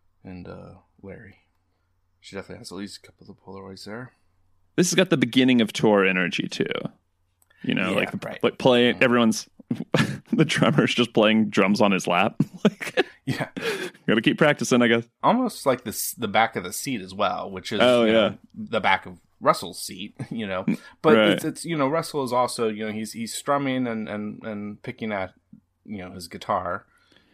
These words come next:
Speaker 2: Yeah, he's
Speaker 1: Um,
Speaker 2: playing
Speaker 1: and, and
Speaker 2: slide
Speaker 1: with
Speaker 2: on a resonator, acoustic
Speaker 1: Yeah.
Speaker 2: resonator.
Speaker 1: And with a capo on it, too.
Speaker 2: Mm-hmm.
Speaker 1: Um,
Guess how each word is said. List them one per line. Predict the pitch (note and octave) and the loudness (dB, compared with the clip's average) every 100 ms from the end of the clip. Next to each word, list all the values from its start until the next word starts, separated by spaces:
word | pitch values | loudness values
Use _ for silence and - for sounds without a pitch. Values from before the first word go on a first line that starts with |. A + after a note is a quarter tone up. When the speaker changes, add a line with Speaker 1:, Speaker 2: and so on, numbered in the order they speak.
| _ | _
Speaker 2:
Yeah, | F2+ G2 | 0 0
he's | - | 4
Speaker 1:
Um, | |
Speaker 2:
playing | F3 | 4
Speaker 1:
and, | D#3+ | 4
and | |
Speaker 2:
slide | B2 B2 | 4 6
Speaker 1:
with | C#3 | 6
Speaker 2:
on | B2+ | 6
a | A2 | 6
resonator, | A2+ A#2+ A2+ G#2 G#2+ G#2+ A2+ - - | 4 4 4 6 4 2 -2 -12 -18
acoustic | - B2+ - G2+ | -4 -2 0 2
Speaker 1:
Yeah. | A2 | 2
Speaker 2:
resonator. | G#2+ G#2 G#2 G#2+ A2 _ _ _ _ | 4 4 4 2 -2 _ _ _ _
Speaker 1:
And | A2 | -10
with | A2 | -8
a | A#2+ | -8
capo | A2+ F#2+ F#2+ | -10 -8 -6
on | F#2 F#2+ | -6 -8
it, | - | -12
too. | - F#2 F#2+ A2 _ - | -14 -14 -14 -18 _ -2
Speaker 2:
Mm-hmm. | A#2 A#2 A2+ | 0 2 0
Speaker 1:
Um, | G#2+ F#2+ | -2 -10